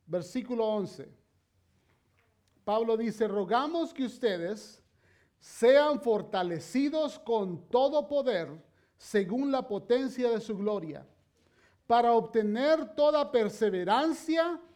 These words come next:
y paciencia con gozo". Este gozo no depende de nosotros, mis hermanos.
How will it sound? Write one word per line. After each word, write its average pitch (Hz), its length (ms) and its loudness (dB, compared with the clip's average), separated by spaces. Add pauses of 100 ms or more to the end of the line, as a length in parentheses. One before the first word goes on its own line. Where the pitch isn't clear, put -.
(140)
y 233 140 -4
paciencia 311 1120 0 (520)
con 180 180 -6
gozo". 165 420 -6 (3000)
Este 226 360 2
gozo 214 520 0 (720)
no 196 260 0
depende 233 480 0
de 190 140 -2
nosotros, 180 560 -8
mis 151 200 -10
hermanos. 143 640 -14